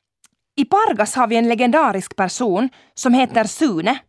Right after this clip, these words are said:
Han har suttit i rullstol sedan han var tjugoett år gammal. Men det hindrar honom inte från att vara jätteaktiv.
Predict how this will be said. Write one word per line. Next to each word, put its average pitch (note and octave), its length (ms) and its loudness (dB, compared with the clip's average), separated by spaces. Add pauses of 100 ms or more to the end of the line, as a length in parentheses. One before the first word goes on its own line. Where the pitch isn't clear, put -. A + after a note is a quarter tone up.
(1160)
Han D#4+ 220 0
har G#4 80 2
suttit F#4+ 480 -2
i A3 60 4
rullstol A#3 640 0 (360)
sedan C4+ 260 2
han B3+ 160 2
var B3+ 100 2
tjugoett D#4 560 -2
år F3 140 0
gammal. E3+ 460 -2 (760)
Men G3 160 0
det D4 120 2
hindrar E4 360 2
honom F#3 260 0
inte A3+ 240 -2
från F#3 160 -6
att E3+ 120 -4
vara F3+ 160 -4
jätteaktiv. - 1000 -6